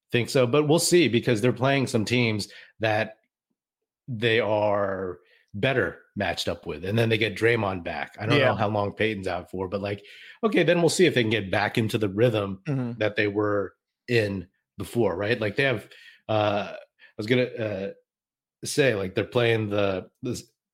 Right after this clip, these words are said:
Speaker 1: the Suns in Phoenix, then they
Speaker 2: Yeah.
Speaker 1: play the Spurs at home, and then at SAC. If they go two and one in that,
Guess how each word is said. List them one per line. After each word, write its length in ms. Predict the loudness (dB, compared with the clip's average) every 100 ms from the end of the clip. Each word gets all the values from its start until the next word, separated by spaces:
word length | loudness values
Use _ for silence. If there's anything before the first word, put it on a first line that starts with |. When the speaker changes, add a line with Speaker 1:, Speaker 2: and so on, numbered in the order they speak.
| _ _ -8
Speaker 1:
the 120 | -4
Suns 400 | 0 2 2 0
in 100 | -2
Phoenix, 460 | 0 4 4 2 -4
then 180 | -2
they 80 | 2
Speaker 2:
Yeah. 140 | 2 2
Speaker 1:
play 280 | 2 0 0
the 80 |
Spurs 340 | -4 0 2 2
at 60 |
home, 280 | 0 0 0
and 120 | -2
then 180 | -4 -6
at 280 | -4 -4 -4
SAC. 360 | 0 0 0 -4 -14 -20 -18 -6
If 80 | 0
they 120 | 2
go 340 | 4 4 2 -6 _ _
two 200 | 2 4
and 100 | 4
one 180 | 4 2
in 100 | 2
that, 300 | 0 -2 -4